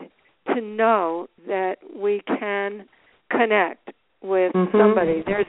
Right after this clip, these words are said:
Speaker 1: there's a high incidence of caregivers, and one of them is also in the book. Her husband had a stroke in his forties, and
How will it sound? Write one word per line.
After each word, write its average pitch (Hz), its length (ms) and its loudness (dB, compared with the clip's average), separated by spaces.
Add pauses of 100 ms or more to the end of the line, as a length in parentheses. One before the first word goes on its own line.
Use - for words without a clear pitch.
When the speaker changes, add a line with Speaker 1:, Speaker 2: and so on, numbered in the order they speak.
Speaker 1:
there's 220 180 2
a 220 100 -2
high 320 440 -4
incidence - 520 -12 (680)
of 208 420 2 (440)
caregivers, 208 600 -2
and 190 160 -10
one 190 160 -4
of 202 100 -8
them 196 360 -8 (160)
is 190 120 -8
also 226 320 -2
in 170 100 -6
the 165 80 -8
book. 165 280 -6
Her 180 340 -6
husband 202 400 -8
had 185 200 -10
a 185 60 -4 (160)
stroke 202 420 0
in 196 160 -4
his 185 160 -10 (160)
forties, 202 360 2 (840)
and 180 480 0